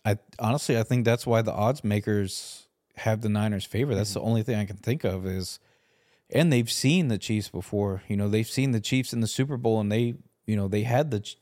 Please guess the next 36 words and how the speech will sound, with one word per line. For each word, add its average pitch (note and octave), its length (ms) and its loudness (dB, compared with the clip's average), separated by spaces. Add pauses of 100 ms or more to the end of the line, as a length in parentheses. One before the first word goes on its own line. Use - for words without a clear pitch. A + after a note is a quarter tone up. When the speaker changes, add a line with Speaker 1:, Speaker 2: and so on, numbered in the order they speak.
Speaker 1:
they A#2 140 0
were C3 120 2
winning A2 420 2
the G2 80 -4
Super C#3 340 -4
Bowl G2 320 -2
most G#2+ 380 0
of G#2 80 0
that F#2+ 180 -4
game, G#2+ 460 -2 (560)
and G#2 180 2
Speaker 2:
Mm-hmm. G2+ 160 0
Speaker 1:
Mahomes G#2+ 240 2
came A2 220 2
back G#2 240 0
at G#2 100 -4
the G2 140 0
end A2+ 180 0
and F#2+ 120 -2
won. G#2+ 340 0
But F#2 220 -2 (440)
Speaker 2:
Yeah, D#3+ 100 4
Mahomes D#3 500 4
didn't F#3+ 200 2
really C#3 220 2
play B2 220 0
that B2 180 2
good A#2+ 100 2
in C#3+ 80 2
that G#2 160 -2
Super C#3+ 240 -4
Bowl. F3 280 -6 (560)
Speaker 1:
Yep. A2 180 0 (180)
Speaker 2:
But A2 380 -2
Jimmy A#2+ 300 0
Garoppolo A2 420 0